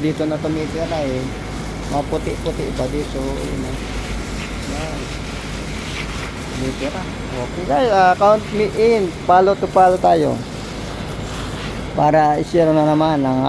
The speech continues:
ating, ah, mga ginagawa. Para sa mga may halaman dyan, gumanda ang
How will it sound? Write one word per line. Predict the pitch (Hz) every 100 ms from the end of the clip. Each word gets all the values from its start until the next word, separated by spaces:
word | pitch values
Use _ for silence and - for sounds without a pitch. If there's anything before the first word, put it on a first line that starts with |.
| 135
ating, | 139 131
ah, | 127 123 120
mga | 120 131 135 135
ginagawa. | 135 120 123 120 - - - - - - - - - - - - -
Para | 147 151 156 151 143 139 135 127 127 123 120 120 - -
sa | 147
mga | 147 147 143 135 131 123 120 - - - - - - - -
may | 131 139
halaman | 143 147 170 165
dyan, | 160 156 151
gumanda | 123 131 135
ang | 127